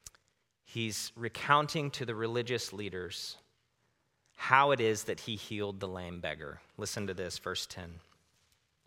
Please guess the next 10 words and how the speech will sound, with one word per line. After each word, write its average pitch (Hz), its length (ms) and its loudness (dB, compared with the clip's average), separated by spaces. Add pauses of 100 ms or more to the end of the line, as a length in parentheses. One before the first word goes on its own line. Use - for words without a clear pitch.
(540)
"It 165 100 10
is 165 120 6
by 170 200 10
the 160 80 2
name 165 280 8
of 143 140 4
Jesus 175 460 4
Christ 131 500 6
of 120 80 -2
Nazareth, 113 760 6